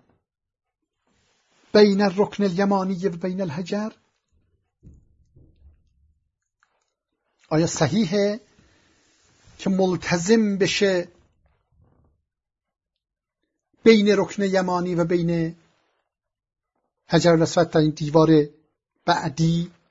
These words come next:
او یدع ذلک، یا نه التزام رو رها کنه، دیگه به فکر التزام نباشه؟ قال، امام فرمودن: یترک اللزوم،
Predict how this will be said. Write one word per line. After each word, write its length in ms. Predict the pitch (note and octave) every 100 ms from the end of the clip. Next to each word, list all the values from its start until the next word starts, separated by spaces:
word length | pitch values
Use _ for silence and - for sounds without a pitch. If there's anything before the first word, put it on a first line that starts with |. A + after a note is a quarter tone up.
| _
او 180 | G#3 A3+
یدع 300 | C4 F#3+ D3
ذلک، 380 | C#3 D3 D3+ -
یا 100 | B3
نه 180 | B3+ G3+
التزام 560 | F3+ E3+ G#3 A3+ A#3
رو 80 | A3
رها 300 | F#3+ C#3 F3
کنه، 360 | - C3+ C3+ - _ _ _ _ _ -
دیگه 100 | D#3+
به 80 | D#3+
فکر 280 | D#3+ -
التزام 480 | D#3+ C3 D#3+ G#3 F#3+
نباشه؟ 440 | D#3 C3+ - D3+ E3 _ _ _ _ _ _ _ _ _ _ _
قال، 500 | - C#3 D3 F3 A#3+ B3+ - _ _ _ _ _ _ _ _ _ _ _ _ _ _ _ _ _ _ _ _ _ _ _ _ _
امام 260 | E3+ F3 G3
فرمودن: 440 | D3+ C#3 C#3 F#3+
یترک 680 | F3 F3 E3+ - - C3+ -
اللزوم، 920 | C3+ C3+ C#3+ C3+ E3+ D#3 D#3 D#3 E3